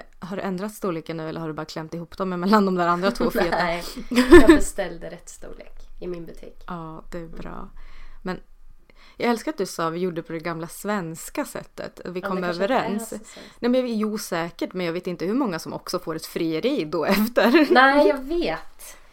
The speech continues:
Speaker 2: Men det, då bestämde vi liksom inte att vi skulle gifta oss, utan vi bestämde bara att vi förlovade oss,
Speaker 1: Ja.
Speaker 2: liksom. Det var ju innan vi, alltså, fick barn och jag skulle bli gravid och allt det där.
Speaker 1: Mm.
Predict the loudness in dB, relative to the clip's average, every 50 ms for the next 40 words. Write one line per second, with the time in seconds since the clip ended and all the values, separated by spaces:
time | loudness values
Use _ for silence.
0 | -20 -20 -20 -20 -14 -10 -10 -6 -4 -4 -6 -6 -8 -14 -18 -20 -20 -20 -18 -14
1 | -10 -10 -10 -10 -12 -14 -10 -8 -6 -6 -6 -8 -10 -12 -10 -10 -8 -8 -8 -10
2 | -12 -14 -14 -14 -14 -10 -10 -8 -8 -8 -10 -14 -14 -14 -12 -12 -10 -10 -10 -12
3 | -14 -16 -18 -16 -16 -14 -12 -12 -14 -14 -16 -20 -20 -14 -10 -10 -10 -10 -10 -16
4 | -18 -16 -14 -14 -14 -14 -14 -16 -14 -14 -14 -14 -12 -12 -10 -8 -8 -8 -8 -12
5 | -16 _ _ -20 -20 -20 -20 _ _ _ _ _ _ _ _ _ _ -20 _ _
6 | _ -20 -20 -20 -20 _ _ _ _ _ -18 -16 -16 -16 -16 -16 -18 -18 -18 -18
7 | -14 -10 -8 -8 -6 -8 -8 -10 -12 _ _ _ _ _ _ _ _ _ _ _
8 | _ _ _ -14 -12 -10 -10 -8 -8 -10 -10 -10 -12 -14 -14 -14 -16 -16 -18 -20
9 | -20 _ _ -20 -20 -20 -20 -20 -20 -20 -20 -20 _ -16 -14 -14 -14 -16 -16 -16
10 | -16 -16 -16 -18 -18 -18 -18 -18 -20 -20 -20 -20 -20 -20 -20 -20 -20 -20 -20 -20
11 | _ _ -20 -20 -18 -18 -18 -18 -18 -16 -16 -16 -16 -16 -18 -20 -20 -18 -16 -16
12 | -16 -18 -20 -20 -20 -20 -20 -20 _ -16 -14 -14 -14 -16